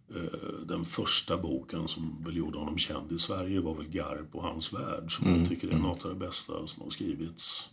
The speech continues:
Speaker 1: Siderhusreglerna och de här. Eh, och för övrigt också för er som vill ha, skratta lite men ändå känna en väldigt stor, eh, människokärlek,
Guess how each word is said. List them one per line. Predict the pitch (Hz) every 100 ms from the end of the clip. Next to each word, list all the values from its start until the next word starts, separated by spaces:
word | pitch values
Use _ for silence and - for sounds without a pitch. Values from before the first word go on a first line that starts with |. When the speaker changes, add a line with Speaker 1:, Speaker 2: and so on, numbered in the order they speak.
| _ -
Speaker 1:
Siderhusreglerna | - 95 82 85 - 98 82 85 87 92
och | - 87
de | 85 85
här. | 85 - - - - - - - -
Eh, | 104 95 92
och | 120 107
för | 117
övrigt | 107 95 95 -
också | - - - - 98 80 80 - _ _ _ _ - -
för | - 101
er | 90 80
som | - 85
vill | 80 80
ha, | 80 87 78 73 - - - - - _ _ -
skratta | - 120 110 95
lite | 101 101 95 98 90 87
men | 101 92
ändå | 95 85 82
känna | 82 92 80 76 82
en | - 80
väldigt | 87 82 80 80
stor, | - 85 76 73 80 - - -
eh, | - 82 78 71 78 78 80 - - - - - - -
människokärlek, | 95 98 80 78 95 - 95 95 98 76 - -